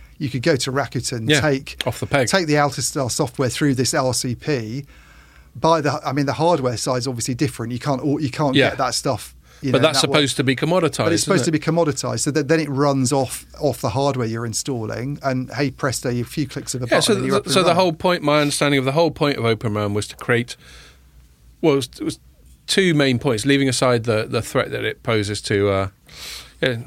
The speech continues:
Speaker 2: have a go at this, this hemisphere here, mate.
Speaker 1: I'm gonna, I'm gonna crack into a hemisphere, actually.
Speaker 2: Yeah,
Speaker 1: Yeah.
Speaker 2: yeah, it's all right. Good, good call. You bought that. Um, I like the way they call them session I P A,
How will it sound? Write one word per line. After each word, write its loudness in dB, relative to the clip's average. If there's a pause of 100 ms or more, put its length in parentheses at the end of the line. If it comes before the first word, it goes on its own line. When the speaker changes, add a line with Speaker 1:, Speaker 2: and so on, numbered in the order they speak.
(140)
Speaker 2:
have -4
a -12
go 2
at 2
this, 2
this -6
hemisphere -2
here, -2
mate. -4
Speaker 1:
I'm -6
gonna, 0
I'm -2
gonna 0
crack -6
into -6
a -6
hemisphere, -10
actually. -12
Speaker 2:
Yeah, 0
Speaker 1:
Yeah. 2 (100)
Speaker 2:
yeah, -4
it's -10
all 2
right. -2 (280)
Good, -8
good 0
call. 0 (240)
You -4
bought 0 (960)
that. 2
Um, 4 (800)
I 2
like 2
the 2
way 4
they 2
call -2
them 0
session 0
I -2
P -2
A, -2